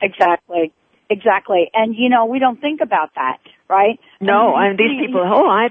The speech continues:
Speaker 2: that's not a problem. I, I use that all the time." Well, it's not a good thing. <laughs>
Speaker 1: Yes, right. And, you know, we're spraying it on surfaces. We're spraying it on, on you know, on floors. We're, we're putting things all over the place. We've got our, our,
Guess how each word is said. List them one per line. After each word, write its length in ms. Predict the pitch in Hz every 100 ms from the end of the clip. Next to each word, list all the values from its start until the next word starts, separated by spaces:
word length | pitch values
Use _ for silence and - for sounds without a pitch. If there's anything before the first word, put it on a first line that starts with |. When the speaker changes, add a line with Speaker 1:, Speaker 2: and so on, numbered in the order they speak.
| -
Speaker 2:
that's 260 | 233 -
not 200 | - 247
a 20 | 190
problem. 420 | 196 165 165 165
I, 300 | 170 208 220
I 120 | 160 196
use 200 | 233 220
that 160 | 202 202
all 160 | 202
the 80 | 202
time." 360 | 196 208 208 -
Well, 380 | 185 202 269 -
it's 220 | 196 -
not 220 | 208 214
a 40 | 254
good 220 | 254 180
thing. 380 | 233 349 202 220
<laughs> 60 | - - - 190 214
Speaker 1:
Yes, 680 | - - - 226 233 220 208 - - -
right. 320 | 185 175 170 - - - - - -
And, 260 | 320 302 -
you 120 | 285
know, 80 | 262
we're 140 | 240 233
spraying 360 | - 254 277 269
it 100 | 240
on 200 | 214 208
surfaces. 720 | 220 202 - 208 220 214 214 -
We're 180 | 208 196
spraying 340 | - 220 254
it 100 | 254
on, 200 | 202 185 -
on 240 | 190 190 190 - - _
you 100 | 240
know, 140 | 226 220
on 200 | 214 202 -
floors. 500 | 208 202 208 202 196
We're, 240 | 226 208 -
we're 160 | 208
putting 340 | 208 - 294 269
things 200 | 233 208
all 140 | 196
over 140 | 196 196
the 80 | 202
place. 380 | - 202 196 - - - - -
We've 200 | 226 214
got 180 | 240 247
our, 280 | 220 208 -
our, 240 | 202 202